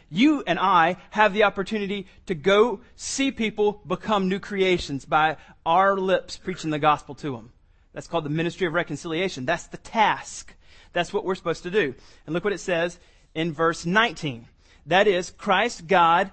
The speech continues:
was reconciling the world to himself, not counting their trespasses against them, and entrusting to us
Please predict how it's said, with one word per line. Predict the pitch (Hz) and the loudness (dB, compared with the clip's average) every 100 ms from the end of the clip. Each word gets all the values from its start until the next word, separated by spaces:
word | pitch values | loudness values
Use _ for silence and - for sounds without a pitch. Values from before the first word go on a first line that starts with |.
| - | -8
was | 156 139 | -8 -4
reconciling | 151 190 233 - 220 208 226 | -2 0 -2 -2 0 0 -2
the | 233 | -6
world | 202 170 160 160 | -2 0 2 0
to | - 208 | -4 -6
himself, | 240 226 180 147 151 _ _ | -6 -4 -2 -2 -2 _ _
not | 156 165 190 - - | -2 2 4 2 -2
counting | 220 214 220 | -2 -2 -2
their | 208 | -2
trespasses | 202 - 214 - 208 190 160 147 | -4 -2 -2 -2 -2 -2 -4 -8
against | 147 214 262 - | -6 -4 -4 -4
them, | 165 131 151 - - | -6 -6 -8 -12 -10
and | 160 | -4
entrusting | 147 143 214 196 - 185 | -4 0 0 0 -2 -6
to | - 170 | -4 0
us | 254 196 190 - | 2 2 0 -8